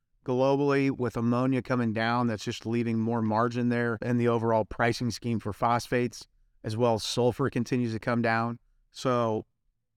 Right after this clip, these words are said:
you know, I wouldn't be shocked if A D M or other companies in the market that kinda have that direct ship model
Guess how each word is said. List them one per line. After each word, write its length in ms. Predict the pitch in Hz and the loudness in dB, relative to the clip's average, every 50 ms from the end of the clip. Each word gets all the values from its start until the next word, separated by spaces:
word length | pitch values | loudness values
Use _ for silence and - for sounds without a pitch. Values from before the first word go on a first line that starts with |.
| _ _ _ - | _ _ _ -4
you 80 | 131 | -2
know, 100 | 123 120 | 0 2
I 100 | 117 120 | 4 4
wouldn't 220 | 127 139 147 143 131 | 4 2 2 2 0
be 80 | 135 | -2
shocked 500 | 117 - - 143 127 123 123 120 - - | -2 -2 0 2 4 4 4 2 0 -2
if 300 | 123 117 110 98 - - _ _ _ - | -2 -2 -2 -2 -6 -10 _ _ _ -2
A 140 | 135 131 135 | 0 2 2
D 220 | 131 127 127 123 | 2 2 2 0
M 480 | 120 123 123 120 120 117 117 117 110 - - _ _ _ _ _ _ - | 0 0 0 0 0 0 0 0 0 -2 -6 _ _ _ _ _ _ -6
or 420 | 120 120 117 113 113 113 113 - - | -4 -2 0 0 0 0 0 -2 -2
other 200 | 127 139 143 139 | 0 0 2 0
companies 460 | - - 139 127 113 - - 127 113 - | 0 0 -2 -4 -2 -2 -2 -2 -2 -2
in 60 | 120 | -2
the 60 | 113 | 0
market 340 | 113 113 117 117 - 120 95 | 0 0 0 0 0 -2 -2
that 180 | 113 104 101 | -2 -4 -4
kinda 240 | - - 123 117 107 | -4 -4 -2 -2 0
have 160 | 107 113 107 | 0 0 0
that 200 | 113 110 101 104 | 0 -4 -4 -4
direct 340 | 101 110 104 113 113 113 - | -4 -2 0 0 0 0 -2
ship 260 | - - 139 117 - | -4 -4 -4 -2 -2
model 460 | 117 113 110 107 110 117 120 120 117 | -2 0 2 2 2 2 0 -2 -4